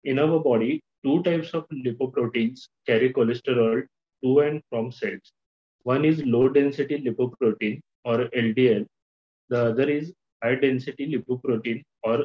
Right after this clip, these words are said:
H D L. L D L cholesterol is considered the bad cholesterol because it contributes to fatty buildups in arteries,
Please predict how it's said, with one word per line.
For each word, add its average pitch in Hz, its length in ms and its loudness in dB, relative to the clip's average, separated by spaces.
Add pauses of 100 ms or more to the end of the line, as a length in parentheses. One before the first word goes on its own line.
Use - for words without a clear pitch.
(160)
H 117 240 -2
D 113 160 2
L. - 40 -10 (840)
L 117 220 2
D 135 100 4
L 165 200 4
cholesterol 127 680 0 (180)
is 120 180 -6
considered 147 640 0 (120)
the 131 160 -4 (140)
bad 117 260 0
cholesterol 104 540 -4 (540)
because 139 400 -2 (160)
it 131 200 -10
contributes 135 800 0 (140)
to 131 340 -2
fatty 120 320 -6
buildups 120 440 -2 (100)
in 127 120 -6
arteries, 110 520 -4